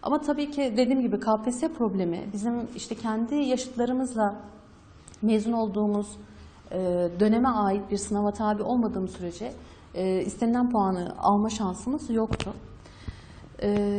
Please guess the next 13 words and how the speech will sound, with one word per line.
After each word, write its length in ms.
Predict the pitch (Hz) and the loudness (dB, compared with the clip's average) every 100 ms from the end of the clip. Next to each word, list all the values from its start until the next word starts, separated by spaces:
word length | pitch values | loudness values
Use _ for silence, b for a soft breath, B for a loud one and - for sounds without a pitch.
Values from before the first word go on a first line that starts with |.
| 202 202 - - - 208 | -2 -2 -4 -4 -4 -2
biz 180 | 320 - | -4 2
kamuya 260 | 349 339 | 6 8
yerleştirilmek 680 | 359 320 311 302 294 294 294 | 8 6 4 2 4 4 4
istiyoruz. 520 | - - 185 180 - | -2 0 0 0 -6
Hala 460 | - 254 254 247 247 | 2 4 6 4 2
da 140 | 247 | 0
bu 60 | 254 | 0
süreçle 400 | 262 254 247 247 | 0 0 0 -2
ilgili 240 | 240 240 | 0 2
mücadelemizi 640 | 240 240 233 233 233 226 | 4 4 2 0 -2 -2
devam 300 | 226 226 240 | -2 0 0
ettiriyoruz. 680 | 226 214 196 175 170 180 - | -2 -4 -6 -4 -4 -6 -10
E, 140 | - | -8